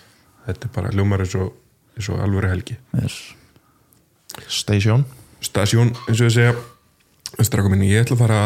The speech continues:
Speaker 1: að, að, eh, bara kalla þetta gott, setja punktinn, eins og við segjum. Áður en við gerum það, þá ætla ég að leyfa þér, Árni, sem, eh, sem, já, guðfæðir þessa, eh, hlaðvarps að, að velja lokalagið.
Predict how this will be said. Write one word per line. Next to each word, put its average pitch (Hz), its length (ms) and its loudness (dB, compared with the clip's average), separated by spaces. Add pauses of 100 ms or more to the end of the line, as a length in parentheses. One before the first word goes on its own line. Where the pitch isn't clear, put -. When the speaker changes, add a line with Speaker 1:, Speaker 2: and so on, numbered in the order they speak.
Speaker 1:
að, - 100 -10 (600)
að, 95 480 2
eh, 95 140 0 (320)
bara - 120 -8
kalla 104 300 -4
þetta - 120 -10
gott, 117 300 -2 (340)
setja 107 240 -4
punktinn, 117 380 -2 (400)
eins 104 120 -2
og 107 60 2
við 107 80 0
segjum. 120 200 4 (800)
Áður 104 160 2
en 104 60 2
við 101 60 -2
gerum 101 220 2
það, 113 200 4
þá 117 100 4 (520)
ætla 101 180 0
ég 101 40 2
að 101 80 4
leyfa 98 200 2
þér, 110 220 2 (100)
Árni, 110 300 2
sem, 104 260 2
eh, 104 200 2 (1080)
sem, 98 180 -2 (380)
já, 95 180 -2 (960)
guðfæðir 117 480 4
þessa, 110 200 2
eh, - 560 -10
hlaðvarps 131 420 2
að, 117 180 2
að 110 260 2
velja 120 260 4
lokalagið. 131 540 2